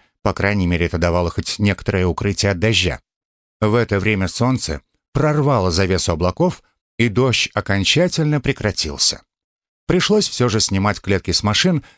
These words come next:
и укрывать их в тени рядом с железнодорожной колеей. Попутно мы проверили состояние всех наших животных, после чего я обменялся с Джоном результатами произведенного осмотра. Я потерял двух нектарниц,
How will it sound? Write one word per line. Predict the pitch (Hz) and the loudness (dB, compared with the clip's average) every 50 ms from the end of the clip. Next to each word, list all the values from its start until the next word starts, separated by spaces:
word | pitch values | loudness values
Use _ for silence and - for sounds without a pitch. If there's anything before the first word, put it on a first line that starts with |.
| _ _ _ | _ _ _
и | 120 131 | 2 2
укрывать | 147 139 - 185 196 208 208 - | 2 0 0 0 2 2 2 0
их | - 160 - | -2 -4 -4
в | - | -4
тени | - - - 110 127 175 185 180 - - _ _ _ _ | -4 -2 0 2 2 4 2 2 0 -4 _ _ _ _
рядом | 180 208 208 190 185 180 175 151 - | 0 2 2 2 0 0 -2 -2 -2
с | 127 107 | -2 -2
железнодорожной | 107 113 113 104 90 95 90 87 90 87 117 139 - 98 101 101 | 0 0 0 0 0 0 0 0 2 2 0 0 0 0 -2 -2
колеей. | - 87 80 78 73 73 71 71 - _ _ _ _ _ _ _ _ _ _ _ _ _ _ _ _ | -2 -2 -2 -2 -2 -4 -8 -12 -16 _ _ _ _ _ _ _ _ _ _ _ _ _ _ _ _
Попутно | 131 131 - - 165 156 - 98 90 123 | -2 -2 0 0 -2 0 0 0 0 2
мы | 123 98 | 0 0
проверили | - 101 107 98 127 135 123 110 113 | 0 0 0 0 0 0 0 0 0
состояние | 98 - - - - - 104 104 120 123 117 113 110 | 0 0 0 0 0 0 2 2 2 2 2 2 0
всех | 101 - - 113 123 - - | 0 0 0 0 0 0 0
наших | 110 110 - - 104 101 | -2 0 0 0 -2 0
животных, | 87 110 113 117 139 127 - 78 73 - - _ _ _ _ _ | 0 2 2 2 0 0 -2 -6 -12 -12 -20 _ _ _ _ _
после | 101 95 - - 95 90 | 0 0 2 2 2 2
чего | - - 95 104 123 | 2 2 2 2 2
я | 123 95 87 | 2 2 0
обменялся | 78 80 87 90 98 107 95 - - 87 | 0 0 0 0 2 0 0 -2 -2 -2
с | 78 | -2
Джоном | 82 95 120 147 156 143 139 131 - - _ _ _ _ - | 0 0 0 2 2 0 0 -2 -4 -10 _ _ _ _ -2
результатами | - 175 131 95 104 95 - 139 160 - 160 147 135 131 127 | 0 0 2 2 0 2 2 0 0 2 0 0 2 0 0
произведенного | - - 120 104 85 87 87 78 82 90 87 85 82 78 78 | 0 0 0 0 2 0 0 0 2 2 2 2 2 0 0
осмотра. | 76 - - 80 76 73 - - - - _ _ _ _ _ _ _ _ _ _ _ _ _ _ _ _ _ _ _ _ _ _ _ _ _ | 0 -2 -2 -2 -2 -2 -4 -6 -12 -14 _ _ _ _ _ _ _ _ _ _ _ _ _ _ _ _ _ _ _ _ _ _ _ _ _
Я | 82 90 113 147 156 147 | 0 2 2 2 2 0
потерял | - 101 85 - 101 92 82 101 107 104 95 | -2 -4 -2 0 0 2 2 2 2 0 0
двух | 78 78 90 - - | 0 0 -2 -2 0
нектарниц, | - 87 - - - 98 90 87 80 82 78 - - - - - | -2 -4 -4 -2 -2 -2 0 0 -2 -4 -8 -6 -4 -6 -6 -6